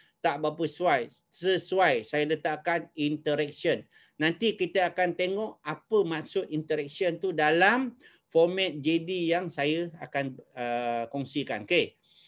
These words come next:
Ataupun bahasa Inggeris ni, bahasa Malaysia ni, tanggungjawab dan hasil utama yang diharapkan. Ini maksudnya bila kita buat J D, apa yang ada dalam J D header-header dia ataupun kepala-kepala dia tu. Tanggungjawab dan hasil utama yang diharapkan,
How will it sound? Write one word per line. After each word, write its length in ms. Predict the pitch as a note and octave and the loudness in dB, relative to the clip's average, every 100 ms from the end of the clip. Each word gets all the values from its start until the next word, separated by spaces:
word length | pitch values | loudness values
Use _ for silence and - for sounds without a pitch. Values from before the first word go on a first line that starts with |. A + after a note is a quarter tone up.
| _ _ | _ _
Ataupun 480 | C3 - F3+ A3 G3 | -4 2 2 4 2
bahasa 160 | F3 F3+ | 0 0
Inggeris 320 | F3+ G3+ A3 G#3+ | 0 2 2 2
ni, 240 | D#3+ A#2 - _ _ | -2 -4 -10 _ _
bahasa 240 | C3+ D3 E3 | -6 -2 0
Malaysia 320 | E3 G3+ F#3+ F#3 | 0 2 2 2
ni, 160 | D3+ | -2
tanggungjawab 640 | - D#3+ E3+ F3+ G3 G3+ F3+ | -2 0 0 2 2 2 2
dan 160 | F3 | 0
hasil 400 | D#3+ E3+ G3 F3 | 0 -2 -2 -2
utama 320 | E3 E3+ F#3+ | -2 -2 -2
yang 240 | F3 F3 E3+ | -2 -2 -2
diharapkan. 640 | D#3+ E3+ E3 - F3 A2 - _ _ _ _ | 0 0 -2 2 2 2 -4 _ _ _ _
Ini 320 | E3 G#3+ B3 | -2 2 2
maksudnya 480 | G#3+ G3 G3+ F#3 G#3+ | 0 0 0 0 -2
bila 320 | F3 F3+ F#3+ | 0 2 0
kita 240 | F3+ F#3 F#3 | 0 -4 -2
buat 320 | F#3 D#3+ D3+ | -2 -2 0
J 240 | E3 E3+ | 0 0
D, 40 | G3 D#3+ D3 | -2 -6 -4
apa 400 | D3+ - G#3 F#3+ | -8 0 2 4
yang 160 | F3 E3+ | 2 -2
ada 480 | D#3 E3 F#3 F#3 F3 | -6 -4 0 0 0
dalam 320 | D#3 D#3 D3+ | 0 0 -2
J 160 | D#3 D#3 | -2 -2
D 240 | F3 D3 | -4 -2
header-header 640 | D3+ D3+ D3 D3+ D#3 D3 | -2 0 0 0 2 2
dia 160 | B2 G3 - _ _ _ _ - | 4 2 0 _ _ _ _ -8
ataupun 400 | B2 D3 G3 E3+ | -6 -4 -4 -4
kepala-kepala 880 | D#3 D3 D#3 E3 D#3 D#3 D#3 D#3+ C#3+ | -4 -2 0 0 -4 -4 0 0 0
dia 80 | C3+ | -2
tu. 100 | A2+ - | -6 -2
Tanggungjawab 560 | D3 E3+ F3 F#3 F#3 | 0 2 4 4 4
dan 160 | E3+ D#3 | 2 -2
hasil 240 | E3+ E3+ | -2 -2
utama 240 | E3 E3+ F#3 | 0 0 0
yang 160 | E3 | 0
diharapkan, 800 | D#3 D3 D#3 C#3+ F3+ F#3 G#3+ A#3 | 0 0 0 0 4 6 6 4